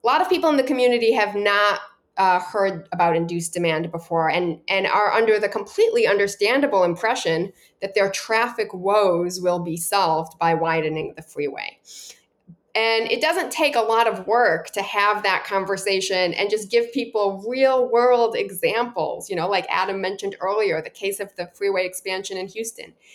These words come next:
just that it doesn't work. And once you explain that to people, they really do start questioning, um, the premise. Um, the other thing I wanted to add about talking to folks in, in the community, you know,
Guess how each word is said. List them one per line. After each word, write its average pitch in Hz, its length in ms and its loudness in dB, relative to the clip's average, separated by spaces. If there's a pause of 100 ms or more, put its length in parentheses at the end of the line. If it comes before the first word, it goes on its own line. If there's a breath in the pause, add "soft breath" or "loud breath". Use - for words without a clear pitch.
(260 loud breath)
just 254 200 2
that 262 120 2
it 269 120 -2
doesn't 254 360 2
work. 240 400 2
And 214 140 0
once 269 260 0
you 330 120 -6
explain 320 420 -2
that 302 180 -2
to 277 80 -6
people, 220 580 0 (680 loud breath)
they 254 160 4
really 294 280 4
do 247 160 -4
start 220 320 0
questioning, 160 800 -4
um, 165 420 -6 (120)
the 160 60 -6
premise. - 680 -10
Um, 196 420 -2 (760)
the 247 140 2
other 262 140 2
thing 277 160 0
I 220 60 2
wanted 208 240 0
to 208 100 0
add 196 160 2
about 185 240 2
talking 196 340 -2
to 202 80 -4
folks 185 340 -2
in, 180 280 -6
in 196 180 -2
the 185 80 -4
community, 180 720 -4 (760 loud breath)
you 247 100 2
know, 240 380 2